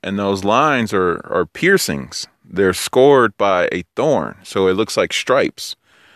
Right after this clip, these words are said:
And the Torah parchment is usually made out of the flesh of a kosher animal,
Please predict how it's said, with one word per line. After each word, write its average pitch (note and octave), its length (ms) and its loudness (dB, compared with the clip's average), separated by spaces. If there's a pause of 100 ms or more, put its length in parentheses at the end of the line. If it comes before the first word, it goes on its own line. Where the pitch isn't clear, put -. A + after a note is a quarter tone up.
(560)
And A2 540 0
the G2+ 640 0
Torah D#3+ 380 2
parchment A#2+ 420 0
is G#2+ 140 0
usually B2+ 280 0
made A2 280 2
out G#2+ 120 2
of G2 120 0
the F2+ 80 -2
flesh C3+ 360 0
of F#2+ 120 -4
a F#2+ 40 -8
kosher - 380 -4
animal, G2+ 440 -4